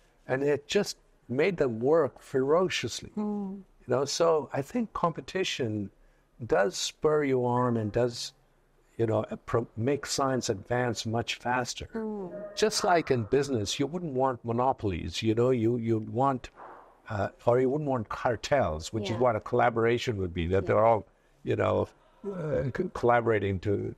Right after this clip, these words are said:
Speaker 1: to set prices, for example.
Speaker 2: Yeah.
Speaker 1: Uh, and so, you, you, you, d-, you know, competition is good in business. It's also good in science.
Speaker 2: Mm-hmm.
Speaker 1: Uh, but, you know, many kinds of science require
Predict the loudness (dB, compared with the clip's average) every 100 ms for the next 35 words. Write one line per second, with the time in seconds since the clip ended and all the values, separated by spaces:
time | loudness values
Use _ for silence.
0 | _ -6 -2 -2 -2 2 4 4 2 -6
1 | -6 -2 -2 0 0 -2 -6 -6 -2 -2
2 | -4 _ -4 -2 -2 -4 -8 -6 -2 -2
3 | -2 -8 -14 -12 -12 -8 -8 -8 -12 -4
4 | -2 -2 -2 -4 -2 -4 -2 -2 0 0
5 | 2 0 0 0 0 -4 -6 -12 _ _
6 | -4 0 2 0 0 0 0 -4 -2 -2
7 | -2 -10 -8 -8 -6 -10 -12 _ _ -8
8 | -8 -6 -2 -2 -2 -20 -14 -2 0 2
9 | 2 0 0 -2 -2 -2 -2 -6 -2 0
10 | 0 0 -4 -4 0 2 4 2